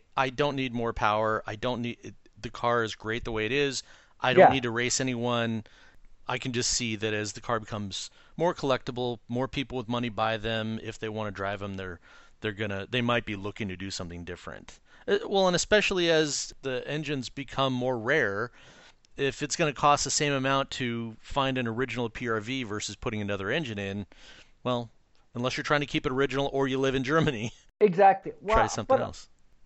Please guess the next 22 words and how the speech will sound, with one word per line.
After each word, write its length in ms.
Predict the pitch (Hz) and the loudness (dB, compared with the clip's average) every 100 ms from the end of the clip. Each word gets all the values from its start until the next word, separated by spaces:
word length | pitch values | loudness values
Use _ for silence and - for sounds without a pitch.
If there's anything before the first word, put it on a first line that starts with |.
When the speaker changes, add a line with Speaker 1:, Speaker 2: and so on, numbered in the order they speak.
| - - - - | -20 -20 -20 -2
Speaker 2:
the 140 | 165 175 | 8 8
only 260 | 208 247 | 8 4
changes 800 | - - 202 208 180 202 185 - | 2 2 2 2 0 2 0 -2
that 140 | 147 135 | 4 6
I 140 | 143 | 6
did 300 | - 180 - | 6 -2 0
with 220 | 127 113 | -2 0
my 240 | 113 123 160 | 4 6 4
car, 380 | - 220 214 | 2 4 6
'cause, 520 | 220 - 165 - - - | 6 4 0 -2 -20 0
I 80 | 165 | 2
mean, 220 | 190 196 | 4 6
like, 180 | 170 147 | 6 8
le-, 220 | 160 127 | 6 8
let's 240 | 190 226 - | 8 6 4
face 400 | - 156 156 - | 8 8 8 2
it, 120 | 98 | 4
like, 300 | 113 113 - _ - | 4 4 -2 _ 2
goes 200 | 151 160 | 8 10
also 320 | 151 160 160 143 | 12 10 8 -4
for 200 | - 127 | 0 0
yours. 540 | 107 127 160 110 - | 4 8 10 8 4